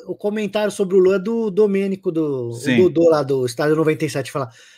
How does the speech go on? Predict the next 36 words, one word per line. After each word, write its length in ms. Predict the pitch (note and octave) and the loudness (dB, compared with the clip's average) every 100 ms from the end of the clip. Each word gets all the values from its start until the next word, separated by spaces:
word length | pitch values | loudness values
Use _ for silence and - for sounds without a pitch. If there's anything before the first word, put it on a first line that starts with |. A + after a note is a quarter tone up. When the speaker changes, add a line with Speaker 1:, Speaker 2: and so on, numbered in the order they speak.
| G2+ | -12
Speaker 1:
parece 240 | G2+ A3 A#3 | -2 -2 -2
que 80 | G#3+ | -8
tudo 380 | - B3+ E4 | -8 -2 -2
que 100 | E4 | -2
dá 160 | A3+ B3 | 2 2
de 120 | A3 | 4
errado 400 | G#3+ D#3+ F3+ G#3 | 2 2 2 0
cai 360 | G#3+ G#3+ G#3 F#3+ G3+ | -2 0 2 0 -8
na, 360 | G3+ A3 G#3 G#3 | -10 -4 -2 0
no 140 | G#3 | 0
pé 320 | - - A3 | 0 4 4
do 140 | G#3 A#3 | 6 6
Luan, 320 | G#3+ D3+ C3 | 6 6 4
cara. 260 | A#2 G#2 - - - | -4 -10 -16 -20 -4
No 80 | F#3+ | 4
Speaker 2:
É 20 | A3 | 6
Speaker 1:
Mundial 340 | B3+ G3+ - B3+ | 6 6 6 6
foi 160 | G3+ | 4
em 20 | G#3 | 4
Speaker 2:
impressionante. 60 | |
Speaker 1:
cima 260 | - G3+ F3 | 2 2 2
dele, 480 | C#3+ F3+ F#3 F3 E3+ _ _ - | 6 4 4 0 -2 _ _ -16
Speaker 2:
Sim. 260 | - - | -10 0
Speaker 1:
hoje 300 | G3 A#3+ G#3 | 4 4 2
de 120 | F#3 F#3+ | 0 2
novo 240 | F#3 F#3+ | 2 0
em 40 | F3 | -2
cima 280 | G3 E3+ D3+ | -4 -12 -12
dele, 320 | D#3+ F#3+ G3 | -10 -8 -8
é 40 | |
Speaker 2:
No 100 | G#3 | -8
Speaker 1:
impressionante. 260 | A3 - C3 | -4 0 2
Speaker 2:
Mundial, 480 | D3 B2 C#3 A#3+ A3+ | 4 4 4 4 2
os 220 | E3+ C3 | -2 0
dois 260 | B2+ D3 C4+ | 2 2 4
jogos. 500 | C#3 E3 - - | 2 0 -4 -20